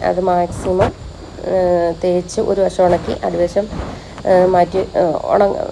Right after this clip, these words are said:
ഒ-, ഒരു വശം മാറ്റി വെച്ചിട്ട് പിന്നെ അത് ഉണങ്ങി കഴിയുമ്പോൾ പെട്ടെന്ന് വൈറ്റ് സിമൻറ്റ് ഉണങ്ങും. അപ്പോൾ അതുകൊണ്ട് തന്നെ മൊത്തത്തിൽ ഇട്ടിട്ട് കുഴച്ചില്ല,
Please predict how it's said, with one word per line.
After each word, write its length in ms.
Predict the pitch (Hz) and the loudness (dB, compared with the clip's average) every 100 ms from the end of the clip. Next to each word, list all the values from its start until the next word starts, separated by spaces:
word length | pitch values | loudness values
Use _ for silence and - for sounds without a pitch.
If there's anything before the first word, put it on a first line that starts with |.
| - | -6
ഒ-, 180 | - 208 | 0 2
ഒരു 140 | 139 226 | 4 4
വശം 220 | 220 220 | 4 6
മാറ്റി 240 | 214 202 | 4 4
വെച്ചിട്ട് 240 | 214 202 214 | 0 0 0
പിന്നെ 140 | 208 | 4
അത് 140 | 202 202 | 6 6
ഉണങ്ങി 260 | 190 214 220 | 6 2 0
കഴിയുമ്പോൾ 260 | 190 190 | 0 0
പെട്ടെന്ന് 260 | 196 190 214 | 0 2 4
വൈറ്റ് 160 | 202 185 | 4 4
സിമൻറ്റ് 260 | 196 185 | 2 4
ഉണങ്ങും. 180 | 170 165 | 4 4
അപ്പോൾ 160 | 180 202 | 4 4
അതുകൊണ്ട് 320 | 196 208 240 | 4 4 4
തന്നെ 180 | 233 311 - - - | 4 0 -6 -16 -6
മൊത്തത്തിൽ 640 | 208 202 202 - 247 247 262 | 4 4 4 -4 0 4 4
ഇട്ടിട്ട് 480 | 220 - 202 - 269 | 4 2 -4 2 4
കുഴച്ചില്ല, 720 | 240 185 175 - 185 165 | 6 6 4 -6 -4 -2